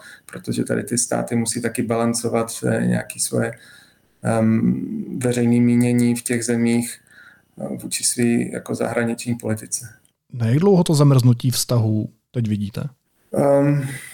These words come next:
Speaker 1: no, všechno záleží na tom, eh, jak se to bude dál vyvíjet a jestli ten konflikt bude dál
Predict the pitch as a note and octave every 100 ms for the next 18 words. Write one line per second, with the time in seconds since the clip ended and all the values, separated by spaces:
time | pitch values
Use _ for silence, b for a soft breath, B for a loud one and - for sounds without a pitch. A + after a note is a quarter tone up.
0 | B B G#3 D#3 C#3+ F#3 E3 - - B2+
1 | D#3 D#3+ D3+ D3+ D#3 D#3 D3 D#3 D3+ C#3+
2 | C3+ C3 B2+ C3 B2+ C3 C3+ C3 C3+ C3
3 | C#3 C3+ C3 C3 B2 A#2+ A#2 G#2+ - B2
4 | A#2 - B2 A#2+ A#2+ A#2 B2+ A#2+ - A#2+
5 | A2+ A#2 A#2 A#2+